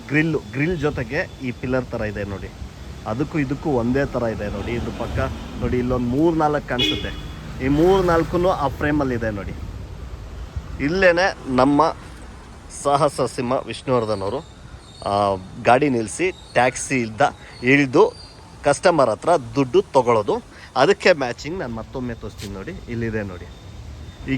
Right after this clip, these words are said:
ಗ್ರಿಲ್ ಇದೆ ನೋಡಿ, ಇಲ್ಲೂ ಅಷ್ಟೇ, ಇಲ್ಲೂ ಅಷ್ಟೇ. ಇಲ್ಲಿ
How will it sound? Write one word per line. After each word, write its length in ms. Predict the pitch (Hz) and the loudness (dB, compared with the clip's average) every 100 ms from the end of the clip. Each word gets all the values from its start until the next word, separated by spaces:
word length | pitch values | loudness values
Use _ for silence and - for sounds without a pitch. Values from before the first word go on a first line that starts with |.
| 127 | 0
ಗ್ರಿಲ್ 220 | 165 170 151 | 0 2 2
ಇದೆ 120 | 127 110 | 2 -2
ನೋಡಿ, 160 | 101 104 110 | -4 -4 -2
ಇಲ್ಲೂ 180 | 127 123 107 | 0 0 -2
ಅಷ್ಟೇ, 200 | - 131 175 - | -6 -8 -10 -10
ಇಲ್ಲೂ 160 | 120 120 110 | -6 -4 -4
ಅಷ್ಟೇ. 180 | - 160 - - - - - 185 | -8 -10 -10 -14 -16 -12 -2 0
ಇಲ್ಲಿ 320 | 226 196 | 2 0